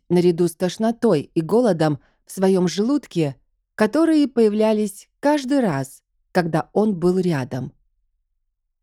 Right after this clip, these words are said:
Тупоголовый грёбаный идиот. Встав рядом с мечницей, Мия представила Фуриана на месте манекена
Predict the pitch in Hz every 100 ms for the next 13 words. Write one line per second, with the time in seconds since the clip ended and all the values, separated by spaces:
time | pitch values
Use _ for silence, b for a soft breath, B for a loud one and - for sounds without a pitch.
0 | _ _ _ _ 165 170 156 165 170 240
1 | 196 143 156 170 180 156 143 - 175 233
2 | 196 139 - _ _ _ _ _ _ _
3 | _ _ _ _ _ _ _ - - 180
4 | 165 190 175 170 170 214 254 - 185 160
5 | - 165 139 - _ _ _ - 277 320
6 | 311 262 254 - 240 240 240 220 196 -
7 | 285 269 254 247 233 - 220 220 220 -
8 | 240 240 247 233 170 135 127